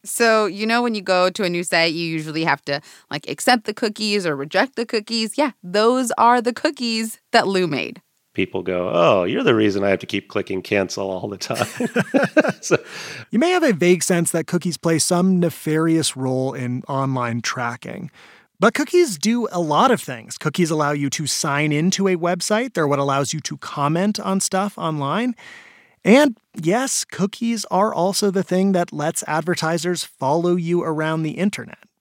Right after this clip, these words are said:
Speaker 3: to serve you that same gutter protection ad everywhere you go.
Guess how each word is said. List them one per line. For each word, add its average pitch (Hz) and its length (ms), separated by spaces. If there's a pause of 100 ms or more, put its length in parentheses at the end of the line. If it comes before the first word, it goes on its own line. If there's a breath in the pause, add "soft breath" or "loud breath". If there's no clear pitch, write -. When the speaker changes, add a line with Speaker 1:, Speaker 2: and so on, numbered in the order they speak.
(140)
Speaker 3:
to 180 140
serve 208 380
you 196 140
that 180 240
same 165 480
gutter 156 260
protection 143 500
ad 127 340 (120)
everywhere 135 640
you 120 220
go. - 380